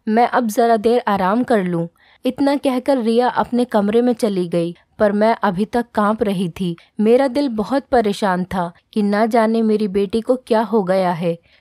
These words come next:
शाम को जब रिया अपने कमरे से बाहर आई तो बहुत तरोताज़ा लग रही थी। उसको खुश देखकर मैं एक बार फिर से जी उठी थी।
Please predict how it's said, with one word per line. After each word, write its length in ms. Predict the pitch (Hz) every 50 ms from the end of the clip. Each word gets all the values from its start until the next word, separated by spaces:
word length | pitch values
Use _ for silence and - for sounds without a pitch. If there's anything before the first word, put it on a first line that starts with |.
| _ -
शाम 380 | - - 262 240 233 247 269
को 120 | 269 311 302
जब 240 | 262 302 302 240
रिया 260 | 233 240 233 240 240 254
अपने 220 | 254 - 262 262
कमरे 360 | 262 - 220 214 220 220 247
से 140 | 233 - 254
बाहर 400 | 208 185 190 190 180 220 214 208
आई 200 | 185 175 202 220 _ - - _ _ _ -
तो 80 | 247 220
बहुत 360 | 208 220 214 220 285 294 - _ -
तरोताज़ा 560 | 233 233 233 233 233 208 190 202 196 233 233
लग 220 | 240 233 208 185
रही 260 | 180 175 170 196 180
थी। 260 | 165 - 202 175 170 - _ _ _ _ -
उसको 300 | 202 196 - - 233 226 220
खुश 300 | - 247 233 - - -
देखकर 540 | 185 190 196 208 - _ - 202 202 214 247 - - - _ _ - 214
मैं 100 | 202 -
एक 280 | 220 220 214 190 190
बार 280 | 208 220 233 247 254 247 -
फिर 160 | 254 262 247
से 220 | 240 - 277 262 220
जी 260 | 180 - 226 233 240
उठी 340 | 240 226 - - 196 185 165
थी। 280 | - 185 175 165 160